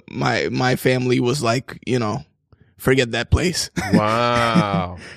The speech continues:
Speaker 1: So, and so I sorta had a very similar thing where it was like, I feel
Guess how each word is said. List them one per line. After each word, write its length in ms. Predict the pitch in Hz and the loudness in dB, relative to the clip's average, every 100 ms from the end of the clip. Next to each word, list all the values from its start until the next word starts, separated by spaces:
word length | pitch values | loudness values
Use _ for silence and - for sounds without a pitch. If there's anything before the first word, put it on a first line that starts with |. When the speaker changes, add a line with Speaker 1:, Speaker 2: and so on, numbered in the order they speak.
| - | -14
Speaker 1:
So, 180 | - 156 - | -4 -4 -2
and 560 | 90 139 143 139 139 135 | 4 6 6 4 2 -2
so 240 | - 147 | 4 4
I 240 | 139 151 156 | 6 4 4
sorta 320 | - 170 143 | 4 4 4
had 300 | 139 139 143 | 2 2 4
a 80 | 139 | 2
very 340 | 113 135 131 | 2 2 2
similar 420 | - 143 127 127 | 2 2 2 0
thing 220 | 113 127 120 | 2 0 2
where 120 | 123 | 2
it 20 | |
was 100 | 127 | 2
like, 260 | 123 120 - | 0 -2 -2
I 120 | 117 | -4
feel 640 | - - 131 135 127 131 | -2 0 4 6 4 2